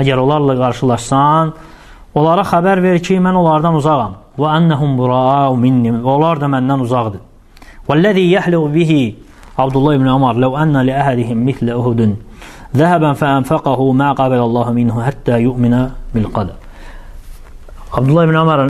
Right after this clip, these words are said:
and içdiyinə, yəni Allaha and içir ki, əgər onların Uhud dağı mislində qızılları olsa və onu Allah yolunda xərcləsələr belə, qədərə iman etməyincə Allah Taala onlardan qəbul etməz.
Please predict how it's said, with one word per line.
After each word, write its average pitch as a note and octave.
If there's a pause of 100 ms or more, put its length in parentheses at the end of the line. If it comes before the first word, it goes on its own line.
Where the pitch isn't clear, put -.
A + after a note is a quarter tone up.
and D3+
içdiyinə, C3+ (100)
yəni C#3
Allaha D#3
and E3
içir F3
ki, D3 (100)
əgər E3
onların F3
Uhud F3+
dağı E3
mislində C#3+ (520)
qızılları D#3+
olsa E3+ (640)
və C#3+
onu D#3
Allah C#3+
yolunda C3+
xərcləsələr B2
belə, C3+ (1040)
qədərə C3 (140)
iman B2+
etməyincə B2+
Allah B2
Taala A2+
onlardan A2+
qəbul G#2+
etməz. F#2+